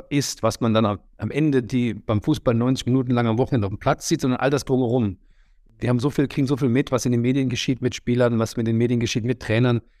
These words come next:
was, ähm, für einen Druck herrscht, was die Leute sonst noch alles für Aufgaben bekommen, dass fünfundzwanzigjährige Sportler, die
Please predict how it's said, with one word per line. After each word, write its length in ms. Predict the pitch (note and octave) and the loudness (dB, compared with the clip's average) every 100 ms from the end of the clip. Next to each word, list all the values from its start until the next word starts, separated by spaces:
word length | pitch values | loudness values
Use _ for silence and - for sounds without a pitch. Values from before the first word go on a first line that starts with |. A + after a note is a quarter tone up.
| _ _ - | _ _ -2
was, 320 | A#2 - - | -2 -2 -6
ähm, 340 | B2+ A#2+ A#2 A2+ | 0 2 2 0
für 180 | - C3+ | 0 0
einen 180 | A#2+ - | 2 0
Druck 280 | A#2+ D3 | -2 0
herrscht, 300 | - B2 A#2 - | 2 2 2 0
was 160 | A#2 - | -4 -2
die 80 | |
Leute 260 | A2 A#2+ A#2+ | 0 0 0
sonst 300 | A2 C3+ - | -2 -2 -2
noch 80 | A2 | -4
alles 240 | A#2 A#2+ | -2 -4
für 140 | - - | -2 -4
Aufgaben 420 | A#2+ - A#2 G#2+ | -4 0 0 0
bekommen, 340 | G#2 - A#2 | -4 0 0
dass 160 | A#2 A2 | 0 -2
fünfundzwanzigjährige 800 | - B2+ - A#2 A2+ A#2+ A2+ A2 | -2 -2 0 -2 0 2 2 2
Sportler, 420 | - A#2+ B2 B2 | -2 -2 0 0
die 260 | A#2 A2+ | 2 0